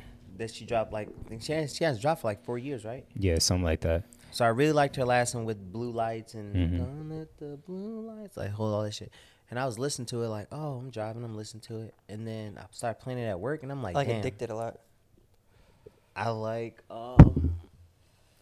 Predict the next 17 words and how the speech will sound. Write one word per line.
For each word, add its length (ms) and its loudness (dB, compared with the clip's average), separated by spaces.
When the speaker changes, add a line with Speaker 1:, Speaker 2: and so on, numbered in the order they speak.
Speaker 1:
I 40 -20
could 140 -16
tell 140 -12
you 100 -12
my 120 -18
favorite 300 -16
ones. 460 -18
Speaker 3:
Oh, 60 6
I 60 10
was 120 2
talking 140 0
about 140 2
from 140 -6
our 160 0
last 220 0
project, 300 -8
but 200 -4